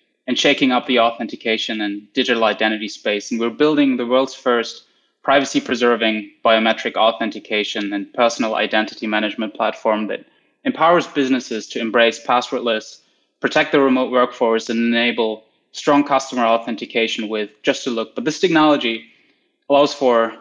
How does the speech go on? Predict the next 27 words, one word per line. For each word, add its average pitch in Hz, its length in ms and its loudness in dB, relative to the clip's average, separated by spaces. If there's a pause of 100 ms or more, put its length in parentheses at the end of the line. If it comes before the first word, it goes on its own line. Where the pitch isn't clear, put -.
(180)
much 151 280 0
more, 123 280 4
such 113 280 -4
as 107 420 -4 (220)
cryptographic 143 560 2
signatures, 123 580 -2
which - 340 -6
we're 135 120 2
quite 131 220 2
excited 123 360 2
about 110 300 0
in 113 80 -4
the 113 60 -8
context 113 500 -4
of 107 280 -4 (460)
identity. 117 560 0
And 110 100 -2
this 123 120 -4
is 208 100 0
based 143 340 2
on 123 120 0
more 120 360 -2 (600)
than 123 100 2
a 120 120 0
decade 127 420 2
of 113 140 0
research 113 600 -2